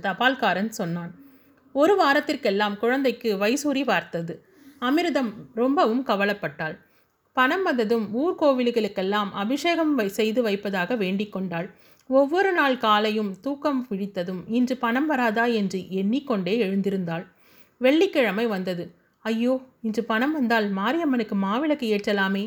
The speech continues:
என்று நினைத்தாள். தபால்காரன் வருகிறானாம் என்று எட்டி எட்டி பார்த்து கொண்டிருந்தாள். கடைசியாக உச்சி வேளையில் தபால்காரர் வந்தார். மணியாளரும் கொண்டு வந்தான். அமிர்தம் தன் களி தீர்ந்து விட்டது,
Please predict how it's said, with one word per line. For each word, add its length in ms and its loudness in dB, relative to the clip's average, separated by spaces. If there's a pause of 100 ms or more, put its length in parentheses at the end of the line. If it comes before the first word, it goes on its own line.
(160)
என்று 280 0
நினைத்தாள். 500 -4 (480)
தபால்காரன் 640 4
வருகிறானாம் 640 0
என்று 260 -2 (100)
எட்டி 260 0
எட்டி 280 0
பார்த்து 360 -2
கொண்டிருந்தாள். 640 -6 (400)
கடைசியாக 760 2
உச்சி 340 -2
வேளையில் 560 2
தபால்காரர் 720 2
வந்தார். 400 -2 (1120)
மணியாளரும் 720 4
கொண்டு 240 0
வந்தான். 380 -2 (200)
அமிர்தம் 580 0
தன் 280 0
களி 320 2
தீர்ந்து 340 0
விட்டது, 380 -4